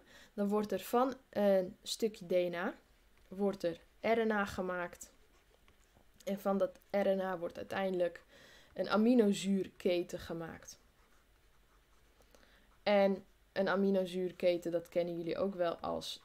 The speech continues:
eiwit. Ja, dus dat is wat je, wat ik jullie in het kort kan vertellen over D N A, R N A en eiwitten. En wat je moet weten is dat D N A altijd in de celkern blijft.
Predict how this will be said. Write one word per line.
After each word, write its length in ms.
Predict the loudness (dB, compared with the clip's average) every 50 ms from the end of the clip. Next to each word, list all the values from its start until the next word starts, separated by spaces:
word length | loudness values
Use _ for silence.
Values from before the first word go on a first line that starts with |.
| _ -6
eiwit. 520 | -4 -2 -2 -4 -4 -10 -14 -16 -20 -20 -20 _ _ -20 _ _ _ _ -20 _ _ _ _ _ _ _ _ _ _ _ _ _ _ _ _ _ _ _ -20 _
Ja, 280 | -8 -6 -6 -6 -6 -8 -14 -10
dus 180 | -8 -8 -2 0
dat 180 | 0 0 0
is 120 | -2 -2 0
wat 200 | 0 0 2 0
je, 160 | 0 0 -2 -6 _ _ _ _
wat 240 | -4 -2 0 0 0
ik 120 | -4 -4 -4
jullie 220 | -2 -2 -2 -2
in 120 | -2 -2
het 160 | -2 -4 -4 -2
kort 220 | -2 -2 -2 -2
kan 180 | -6 -8 -8 -8
vertellen 320 | -6 -6 -6 -6 -6 -6
over 220 | -10 -12 -12 -14 -10 -4
D 40 | -2
N 240 | -2 0 0 -2 -2
A, 280 | -4 -8 -6 -6 -4 -2
R 120 | -2 -4
N 60 | -4
A 80 | -8 -12 -14
en 80 | -8 -4
eiwitten. 580 | 0 0 2 2 2 2 2 2 0 -2 -2 -4 -14 -20 -20 -20 -20 -20 -20 -20 -20 -4
En 140 | -2 2 4
wat 140 | 4 4 4
je 60 | 2
moet 200 | 2 2 2 6
weten 300 | 8 8 8 8 6 2
is 60 | 0
dat 240 | 0 2 2 4 6
D 40 | 10
N 260 | 10 10 10 10 8
A 160 | 6 4 2
altijd 340 | 4 4 4 4 2 0 -2
in 140 | 0 0 0
de 120 | -2 -2
celkern 840 | -2 -2 -4 -2 0 2 4 6 6 4 4 4 4 4 4 4 4
blijft. 520 | 4 2 4 4 2 0 0 -6 -14 -18